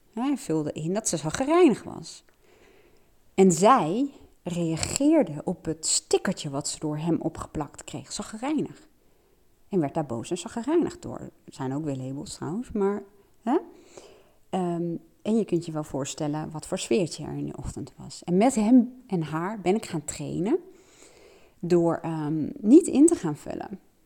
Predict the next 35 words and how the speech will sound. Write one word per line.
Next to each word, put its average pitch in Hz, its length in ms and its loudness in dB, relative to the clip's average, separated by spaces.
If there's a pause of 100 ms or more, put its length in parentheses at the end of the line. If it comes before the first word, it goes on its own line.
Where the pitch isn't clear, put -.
(260)
Door 196 120 0
te 190 140 -6
benoemen 180 680 6
wat - 200 -10
je 214 60 -2
ziet. 208 540 0 (1500)
En, 170 400 2
ehm, 156 420 -4 (1160)
Diana 160 380 -2
noemde 151 260 0
dat - 160 -10
ook 156 120 -6
wel 170 100 -4
eens 160 80 -4
het 170 200 -10
ondertitelen. 165 760 -2 (440)
Dus 151 160 -8
wat 185 280 -2
zie 285 340 4
je? - 240 -6 (560)
En 175 160 -2
hij 254 280 2
is 302 160 0
toen, 180 320 -4
het, - 320 -8 (680)
echt - 400 -6
magisch. 202 540 -2
Ik 233 120 -4
krijg, 262 220 -2
heel 247 200 0
stom, 285 240 2
maar 277 100 4
ik 277 60 -8
krijg 240 180 -4
misschien, - 300 -6